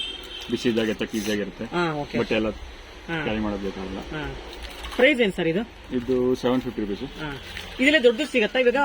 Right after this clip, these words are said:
Speaker 2: ಮೂರ್
Speaker 1: ಹಾ.
Speaker 2: ಪೀಸ್ ಇದೆ ಸ್ಟ್ಯಾಂಡ್ ಅಂತ ಹೇಳ್ತೀರಾ,
Speaker 1: ಹಾ.
Speaker 2: ಆರು ಪೀಸ್, ಹನ್ನೆರಡು ಪೀಸ್
Speaker 1: ಹೌದು.
Speaker 2: ಸಿಗತ್ತಾ ನಿಮ್ಮ
Speaker 1: ಇಲ್ಲ,
Speaker 2: ಹತ್ರ?
Speaker 1: ಇಲ್ಲ, ಆರು ತನಕ ಬರುತ್ತೆ ಅಷ್ಟೇ.
Speaker 2: ಆರು ಬರುತ್ತೆ
Speaker 1: ಹಾ.
Speaker 2: ಅಷ್ಟೇನೆ. ಹ್ಮ್.
Speaker 1: ಆರು ರೂಪಾಯಿ ಇಡ್ಲಿ ತನಕ ಬರುತ್ತೆ. ಇಲ್ಲಿ ದೊಡ್ಡ ಇಡ್ಲಿ, ಇನ್ನೂ ಅಗಲ ಇಡ್ಲಿನೂ ಬರುತ್ತೆ.
Speaker 2: ಹಾ, ಇನ್ನೂ ದೊಡ್ಡದು ಬರುತ್ತಾ?
Speaker 1: ಹಾ.
Speaker 2: ಹಾ, ಅದು ನಿಮ್ಮ ಹತ್ರ ಇದೆಯಾ?
Speaker 1: ಹಾ, ಇದೆ, ಅದು ಇದೆ.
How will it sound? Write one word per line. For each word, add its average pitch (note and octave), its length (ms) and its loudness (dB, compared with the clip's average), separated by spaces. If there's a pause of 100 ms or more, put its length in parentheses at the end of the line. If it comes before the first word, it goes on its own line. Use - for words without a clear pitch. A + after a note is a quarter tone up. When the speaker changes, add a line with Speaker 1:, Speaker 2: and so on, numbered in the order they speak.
(160)
Speaker 2:
ಮೂರ್ B3+ 200 4
Speaker 1:
ಹಾ. E4+ 60 -4
Speaker 2:
ಪೀಸ್ C#4+ 180 2
ಇದೆ C4 180 6
ಸ್ಟ್ಯಾಂಡ್ G3+ 320 4
ಅಂತ F#3+ 120 0
ಹೇಳ್ತೀರಾ, E3+ 300 -2
Speaker 1:
ಹಾ. A3+ 160 4
Speaker 2:
ಆರು B3 80 4
ಪೀಸ್, A3+ 300 -2
ಹನ್ನೆರಡು G#3+ 340 4
ಪೀಸ್ A3+ 100 -2
Speaker 1:
ಹೌದು. C3 120 4
Speaker 2:
ಸಿಗತ್ತಾ F#3 320 2
ನಿಮ್ಮ E3 160 0
Speaker 1:
ಇಲ್ಲ, D#3+ 120 6
Speaker 2:
ಹತ್ರ? B2 100 4
Speaker 1:
ಇಲ್ಲ, A2+ 120 6
ಆರು C#3 140 6
ತನಕ D#3+ 160 -4
ಬರುತ್ತೆ G2+ 280 -2
ಅಷ್ಟೇ. - 140 -10
Speaker 2:
ಆರು F#3+ 200 4
ಬರುತ್ತೆ E3 280 0
Speaker 1:
ಹಾ. G#3+ 60 -2
Speaker 2:
ಅಷ್ಟೇನೆ. E3+ 200 -4
ಹ್ಮ್. C#3 680 -12
Speaker 1:
ಆರು A#2+ 120 0
ರೂಪಾಯಿ A#2+ 200 -2
ಇಡ್ಲಿ A2+ 140 0
ತನಕ A#2 140 -4
ಬರುತ್ತೆ. A2 240 -2
ಇಲ್ಲಿ B2 160 2
ದೊಡ್ಡ C3 160 4
ಇಡ್ಲಿ, C#3 160 2
ಇನ್ನೂ C#3+ 140 2
ಅಗಲ C3 220 2
ಇಡ್ಲಿನೂ C3+ 340 2
ಬರುತ್ತೆ. G#2 260 -2
Speaker 2:
ಹಾ, G3 360 4
ಇನ್ನೂ C#4 200 4
ದೊಡ್ಡದು F#3 180 6
ಬರುತ್ತಾ? E3 280 0
Speaker 1:
ಹಾ. E3 140 2 (220)
Speaker 2:
ಹಾ, D3 180 -8
ಅದು G3+ 160 2
ನಿಮ್ಮ A#3+ 140 6
ಹತ್ರ A#3+ 140 4
ಇದೆಯಾ? A3+ 380 2
Speaker 1:
ಹಾ, D#3 100 0
ಇದೆ, A#2+ 140 -2
ಅದು A#2 160 0
ಇದೆ. G2+ 220 -4